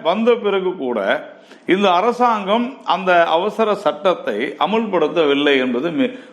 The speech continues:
குறிப்பிடத்தக்கது. இப்போ இவ்வளவு நாளா அங்க அவசர சட்டம் இருந்து கூட இதை இவர்கள் அமல்படுத்தவில்லை என்பதை ஏனோ இந்த அரசாங்கம் சொல்ல ம-, மறுக்கிறது, மறைக்கிறது. ஆனால் இந்த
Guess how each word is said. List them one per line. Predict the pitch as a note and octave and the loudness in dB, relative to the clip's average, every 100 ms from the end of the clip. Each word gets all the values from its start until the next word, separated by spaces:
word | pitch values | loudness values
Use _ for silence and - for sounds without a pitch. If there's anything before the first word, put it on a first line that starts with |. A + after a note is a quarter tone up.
| - | 0
குறிப்பிடத்தக்கது. | F#3 G#3+ G#3 E3 - A#2+ - F#2+ - - - - | 2 2 2 0 0 -6 -6 -10 -12 -20 -16 -4
இப்போ | C3 D3+ | 2 4
இவ்வளவு | D#3+ G3+ G3 | 4 4 4
நாளா | G3+ A3+ A3+ | 2 4 2
அங்க | G3 F3+ | 2 -2
அவசர | F#3 G3+ A3 | -2 0 0
சட்டம் | F#3 F#3+ F3+ E3+ | 0 -2 2 2
இருந்து | G#3 G3+ F3+ | 2 0 -2
கூட | C3+ B2+ F#3 G#3+ - - - | 0 2 2 0 -6 -20 -4
இதை | - A3 A3+ G#3+ | 0 2 2 0
இவர்கள் | G#3 G#3+ G3+ | -2 0 2
அமல்படுத்தவில்லை | F3 A3 C#4 B3+ A#3+ A3+ A3+ A3 A#3+ A#3+ G#3+ | 2 2 2 2 0 0 0 0 2 2 0
என்பதை | F#3+ F3+ E3+ F3 C#3 G3 G#3+ - - - | -2 -2 0 2 2 2 -2 -8 -12 2
ஏனோ | G#3 B3 C4 C4 | 2 4 4 2
இந்த | A3+ G3+ | 2 2
அரசாங்கம் | G3 G#3+ A3 G3+ A3+ | 2 2 2 0 -6
சொல்ல | - G#3 A3+ G3+ | -2 0 2 0
ம-, | F3 E3 D#3 | 0 -2 0
மறுக்கிறது, | G3+ A3+ A3 G3+ G#3+ A3 | 0 2 2 2 2 2
மறைக்கிறது. | G3 B3 A#3 G3+ D3 A#2 - - - - | 4 2 2 -4 -6 -8 -12 -20 -20 -2
ஆனால் | C#3 C#3+ C#3 F#3 F#3+ - - _ _ - | 0 2 2 0 -2 -12 -20 _ _ -8
இந்த | G3 G#3 G3 F#3 F3 E3 | -2 2 4 4 2 -2